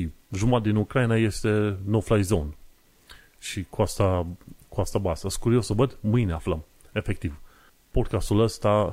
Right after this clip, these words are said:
<laughs> dacă mai întârzia o zi, aflam și noi mai multe detalii. Dar o să afli și tu de la știri. Vedem pe mai departe. Următoarea știre, gun salute pentru cei șaptezeci și patru de ani ai regelui Charles al treilea. Este pentru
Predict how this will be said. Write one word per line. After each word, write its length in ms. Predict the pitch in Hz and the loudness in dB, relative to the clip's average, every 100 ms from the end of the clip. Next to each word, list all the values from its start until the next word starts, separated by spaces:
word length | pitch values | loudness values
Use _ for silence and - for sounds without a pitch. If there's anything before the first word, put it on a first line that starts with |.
| - | -2
<laughs> 240 | - 107 | -2 -2
dacă 160 | 98 98 | 0 0
mai 140 | 95 | 0
întârzia 420 | 92 98 90 104 | 0 0 2 2
o 160 | 90 85 | 2 0
zi, 180 | 101 110 | -2 -2
aflam 280 | 92 110 90 | -2 -2 -2
și 100 | - | -4
noi 100 | 95 | -4
mai 100 | 90 | -2
multe 220 | 90 85 | -4 -4
detalii. 360 | 82 82 87 80 - - - | -6 -4 -4 -6 -10 -20 -4
Dar 120 | 117 | 0
o 60 | 110 | 0
să 120 | 113 | 0
afli 180 | 104 - | -2 -4
și 160 | - | -6
tu 140 | 98 98 | -6 -4
de 120 | 90 | -2
la 260 | 90 90 85 - | -2 -4 -6 -12
știri. 340 | - 80 - - _ | -6 -8 -8 -20 _
Vedem 300 | - 90 87 - | -4 -2 -2 -2
pe 200 | 90 87 | -2 -2
mai 160 | 87 85 | -2 -4
departe. 460 | 85 90 87 85 - _ - - - - _ _ - | -4 -6 -8 -12 -16 _ -20 -20 -20 -20 _ _ -2
Următoarea 460 | 117 110 117 95 | 2 2 2 0
știre, 420 | 82 - 147 139 110 98 | -2 0 2 2 -2 0
gun 240 | 120 131 | 2 2
salute 500 | 123 120 107 110 - - - | 0 2 2 2 2 0 2
pentru 260 | 95 - | 0 0
cei 160 | - 117 | 0 0
șaptezeci 320 | - 113 - | 0 -4 -4
și 60 | - | -2
patru 200 | 98 90 | -2 0
de 100 | 95 | -2
ani 120 | 92 | -2
ai 120 | 85 | -2
regelui 420 | 92 85 92 87 | -2 -2 -2 -2
Charles 340 | - 101 85 - | -2 -4 -2 -4
al 80 | 87 | -2
treilea. 380 | 110 87 80 - - - | -2 -4 -6 -10 -20 -4
Este 240 | 101 - | -4 -2
pentru 600 | - 92 90 - 95 87 | -2 -2 -2 -2 0 -2